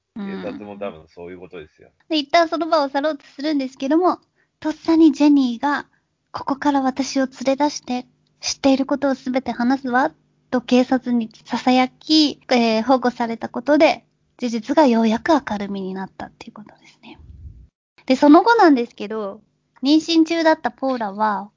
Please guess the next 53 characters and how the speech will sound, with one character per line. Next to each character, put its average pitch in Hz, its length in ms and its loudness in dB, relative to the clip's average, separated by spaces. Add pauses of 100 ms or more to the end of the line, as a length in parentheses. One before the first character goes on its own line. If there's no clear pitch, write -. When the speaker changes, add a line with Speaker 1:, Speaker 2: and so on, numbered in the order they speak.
Speaker 1:
交 269 160 -2
番 277 220 0
中 269 180 -4
に 262 160 2
女 262 160 -2
児 233 140 -6
を 190 140 -6
産 190 100 -6
み、 220 280 0 (320)
母 269 400 4
親 277 220 4
と 254 180 -2
同 247 140 0
じ 226 140 -8
ガ 240 240 0
ー - 20 -2
ト 254 160 -4
ル 247 200 -2
ー - 20 -8
ド 196 140 -8
と 196 100 -14
い 190 120 -12
う 196 60 -12
名 196 80 -10
前 190 220 -8
に 190 140 -8
し - 100 -16
た 190 120 -16
そ - 160 -20
う 190 60 -20
で - 100 -20
す。 - 160 -20 (1600)
で、 247 320 2 (100)
ガ 277 180 2
ー 277 60 -2
ト 294 140 2
ル 320 80 2
ー 339 80 0
ド 294 120 2
も 269 120 4
ポ 285 220 0
ー 277 40 2
ラ 262 120 2
も 254 100 0
有 254 200 0
罪 247 260 0
に 247 100 2
な 240 140 2
り 247 100 0
ま 269 160 4
し 277 120 -10
た 214 140 -14
が、 240 300 0